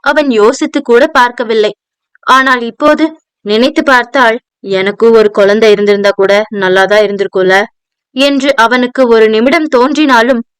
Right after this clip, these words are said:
பிரியா அவனுக்கு செய்த காரியம் பற்றி ஞாபகம் வந்தவுடன் அவனுடைய எண்ணமும், அதுவரை சாந்தமாக இருந்த அவனுடைய முகமும் ஒரே நொடியில் மாறிவிட்டது. அதனால் இப்போது வரை அவன் ஃபர்ஸ்ட் பார்த்து கொண்டிருந்த காட்சிகளை கண்ணில் கோபத்தை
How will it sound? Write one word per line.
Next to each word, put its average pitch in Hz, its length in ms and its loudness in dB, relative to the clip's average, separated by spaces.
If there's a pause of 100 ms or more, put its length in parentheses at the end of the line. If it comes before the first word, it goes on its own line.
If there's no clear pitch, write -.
(220)
பிரியா 349 360 2
அவனுக்கு 311 360 -4
செய்த 269 300 -2
காரியம் 294 480 -2
பற்றி 269 340 -4
ஞாபகம் 254 500 0
வந்தவுடன் 233 580 0 (260)
அவனுடைய 226 560 0
எண்ணமும், 254 500 0 (400)
அதுவரை 285 460 0 (100)
சாந்தமாக 269 560 0
இருந்த 277 440 0
அவனுடைய 240 480 -2
முகமும் 247 500 -2 (400)
ஒரே 220 280 4
நொடியில் 233 440 0
மாறிவிட்டது. 202 720 -2 (140)
அதனால் 277 480 0 (180)
இப்போது 233 480 -2
வரை 254 300 0
அவன் 254 240 -2 (120)
ஃபர்ஸ்ட் 254 360 -4
பார்த்து 262 360 0
கொண்டிருந்த 240 480 0
காட்சிகளை 220 680 -2
கண்ணில் 233 420 -2 (360)
கோபத்தை 247 540 2